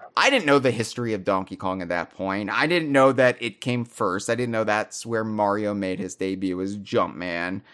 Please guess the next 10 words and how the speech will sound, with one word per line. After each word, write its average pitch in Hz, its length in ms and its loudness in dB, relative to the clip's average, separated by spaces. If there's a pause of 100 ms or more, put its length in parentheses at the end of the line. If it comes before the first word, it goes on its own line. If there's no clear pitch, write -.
(240)
Super 190 300 0
Mario 143 360 6
Brothers 110 340 0
was 107 180 -8
my 101 140 -2
introduction 92 480 -6
to 80 60 -10
Mario. 80 600 2
So 117 480 4 (1400)
I, 175 140 4